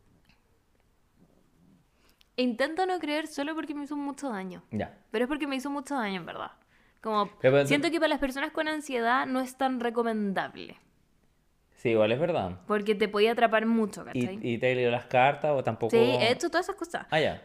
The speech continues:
Speaker 1: Veces, yo he hecho todo. Onda, me, reiki, eh, acupuntura, eh, piedritas mágicas, baños de sal, todo.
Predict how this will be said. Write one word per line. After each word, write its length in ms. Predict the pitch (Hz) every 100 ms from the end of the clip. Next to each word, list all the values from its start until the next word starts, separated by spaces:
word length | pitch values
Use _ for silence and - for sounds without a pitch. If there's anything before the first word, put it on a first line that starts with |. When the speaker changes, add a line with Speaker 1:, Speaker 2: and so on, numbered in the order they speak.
| - -
Speaker 1:
Veces, 320 | 202 220 -
yo 140 | 208 262
he 20 |
hecho 180 | 349 339
todo. 520 | - - 233 190 -
Onda, 240 | 196 226 226
me, 220 | 214 214 214 196
reiki, 960 | 196 185 175 175 - 185 180 180 180 -
eh, 320 | 185 185 180
acupuntura, 1200 | 180 190 190 185 185 190 185 185 180 175 175 180
eh, 680 | 190 185 180 175 175 175 190 -
piedritas 640 | 202 190 180 185 180 185 185
mágicas, 920 | 180 175 175 - 185 180 175 170 170
baños 340 | 175 185 190
de 120 | 196
sal, 440 | 190 - 180 170 - -
todo. 260 | 185 180